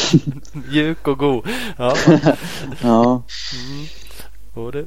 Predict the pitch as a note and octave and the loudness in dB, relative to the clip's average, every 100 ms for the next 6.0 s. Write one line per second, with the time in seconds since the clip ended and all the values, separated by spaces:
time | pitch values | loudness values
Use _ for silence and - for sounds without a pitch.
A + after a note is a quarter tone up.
0 | C#3 C#3+ D#3+ D#3+ F3 F3 C#3 B2+ B2 D3 | 4 4 6 4 6 6 6 4 4 2
1 | E3 F3 C3+ A#2+ - B2 B2 B2+ A#2+ A#2+ | 4 4 6 6 2 -2 0 0 0 0
2 | A2+ - D#3+ A2 G#2+ - - - C3+ B2+ | 0 0 0 0 -4 -6 -10 -8 -4 -4
3 | C3 C3 - - - - - - C3+ B2 | -4 -10 -10 -10 -10 -10 -10 -10 -8 -8
4 | B2 - - D3 C3 A2+ B2+ A#2 B2+ A#2+ | -8 -10 -8 0 0 0 -2 -2 -4 -6
5 | B2+ B2+ - B2+ B2 - C3+ C3 B2+ | -8 -8 -4 -2 -2 -2 -2 0 4